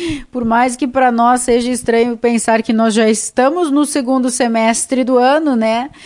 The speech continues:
Muita gente com quem nós conversamos diz, "Passa tão rápido, né, João?" E realmente, aí já estamos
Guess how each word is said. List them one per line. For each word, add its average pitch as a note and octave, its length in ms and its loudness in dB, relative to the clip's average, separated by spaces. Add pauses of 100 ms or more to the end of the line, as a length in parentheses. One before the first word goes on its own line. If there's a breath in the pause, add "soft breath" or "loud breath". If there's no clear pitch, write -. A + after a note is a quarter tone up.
(280 loud breath)
Muita A#3+ 400 0
gente G#3+ 500 0
com G3+ 200 -4
quem A3 160 -4
nós G#3 220 -4
conversamos G3+ 640 -4
diz, G3 160 -8
"Passa F#3 340 -4
tão G#3 280 -8
rápido, F#3 520 -4
né, G3 420 -4
João?" F3+ 360 -6 (320 loud breath)
E A#3 100 -6
realmente, A3+ 640 -2
aí F#3+ 180 -2
já G#3+ 140 -4
estamos G#3 540 -8